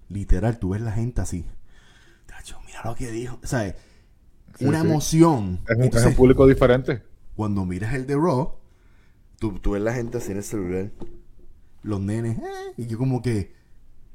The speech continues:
Speaker 1: mm, o sea, se me fue. Y yo dije, "E-, está, está perdido". O sea, ya, e-, este tipo de cosas ya W W E no la puede hacer porque no tiene esa audiencia. O tiene que
Speaker 2: La
Speaker 1: empezarlo a
Speaker 2: audiencia.
Speaker 1: hacer, tiene que empezarlo a hacer para ganar esa audiencia. Así que te dejo a ti.
Speaker 2: Exacto, exacto.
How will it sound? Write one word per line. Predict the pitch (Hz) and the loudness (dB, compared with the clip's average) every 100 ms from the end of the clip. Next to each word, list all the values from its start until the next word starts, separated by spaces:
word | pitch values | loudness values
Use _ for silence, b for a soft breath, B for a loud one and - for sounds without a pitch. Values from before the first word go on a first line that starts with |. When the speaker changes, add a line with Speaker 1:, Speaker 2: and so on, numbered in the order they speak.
| - - - | -20 -14 -6
Speaker 1:
mm, | 120 | -4
o | 120 - | -4 -12
sea, | - - 143 117 | 2 4 6 2
se | - | 0
me | 123 | -2
fue. | - 123 120 - - - - | -2 -2 -2 -6 -10 -14 -12
Y | 104 | -4
yo | 120 | 4
dije, | 117 113 92 78 - - - _ - - - - - - _ - _ _ | 6 6 2 -4 -12 -20 -20 _ -20 -20 -20 -20 -20 -20 _ -20 _ _
"E-, | 127 131 - | -8 -8 -2
está, | - - 127 - | 0 2 2 2
está | - 180 | 2 2
perdido". | 202 180 104 78 - - - _ _ - | 2 0 -2 -4 -8 -12 -20 _ _ -4
O | |
sea, | - 117 | 0 0
ya, | 101 - - | 0 -8 -12
e-, | 127 - | -10 0
este | 143 170 | 4 4
tipo | 180 170 156 | 6 6 6
de | |
cosas | 143 151 147 120 | 4 2 0 0
ya | 120 123 | 2 0
W | 117 135 135 | 2 4 4
W | 131 131 | 4 4
E | |
no | 127 | 2
la | 120 | 4
puede | 120 123 | 6 6
hacer | 135 123 | 6 2
porque | 117 98 | 2 2
no | 98 | 0
tiene | 113 123 | 2 0
esa | 127 | 2
audiencia. | 131 156 151 107 | 2 0 -2 2
O | 127 127 113 B B B - | 4 6 4 B B B 0
tiene | - 277 214 | 4 4 4
que | |
Speaker 2:
La | 147 | 0
Speaker 1:
empezarlo | - 123 123 113 | 0 0 0 -2
a | |
Speaker 2:
audiencia. | 113 113 101 | -4 -6 -6
Speaker 1:
hacer, | 92 | -4
tiene | 147 165 | -2 0
que | 156 | 2
empezarlo | - 135 | 2 2
a | 127 | 0
hacer | 131 | 0
para | 127 107 | 2 2
ganar | 98 101 | 0 -2
esa | 104 | 0
audiencia. | 98 90 104 | 0 0 -2
Así | 117 | -4
que | 113 | -6
te | 107 | -4
dejo | 98 107 | -4 -4
a | |
ti. | - | -2
Speaker 2:
Exacto, | 113 - - | -2 -2 -10
exacto. | - 107 117 131 131 | -6 -2 -2 -4 -6